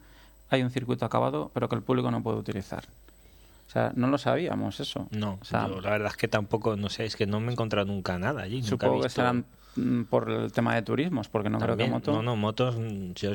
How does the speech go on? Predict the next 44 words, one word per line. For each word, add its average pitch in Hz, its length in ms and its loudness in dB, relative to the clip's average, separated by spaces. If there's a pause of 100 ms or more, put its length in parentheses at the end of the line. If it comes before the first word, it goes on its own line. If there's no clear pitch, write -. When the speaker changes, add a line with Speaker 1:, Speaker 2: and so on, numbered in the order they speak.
(160)
Speaker 2:
ahí 98 220 2
de 107 120 2
hecho 113 280 0
se - 100 -4
ve 113 140 2
más 110 260 0
coche 123 300 -2
que, 95 360 0
que - 80 -6
otra 95 200 -4
cosa. 113 260 -4 (540)
Speaker 1:
Y 127 60 -4
comenta 143 380 4
eso 139 160 0
un 127 120 2
poco 131 180 4
lo 123 100 2
que 113 60 -6
hemos 120 240 2
dicho 113 240 -2
siempre, 117 280 0
¿no? 117 120 0
Que 117 120 -4
es 104 120 -4
una 113 140 2
lástima, 123 420 0
pues 107 160 -6
eso, 104 240 -8
que, - 80 -12
que - 760 -12
en 123 40 2
Gerona, 123 500 2 (540)
que 113 420 -2
como 120 460 2
hay 120 160 0
este 113 280 -2
tipo 120 220 2
de 123 60 2
instalación 117 480 0
y - 20 0
está 123 220 0
cerrada 139 520 2
y 147 60 -6
que 117 300 0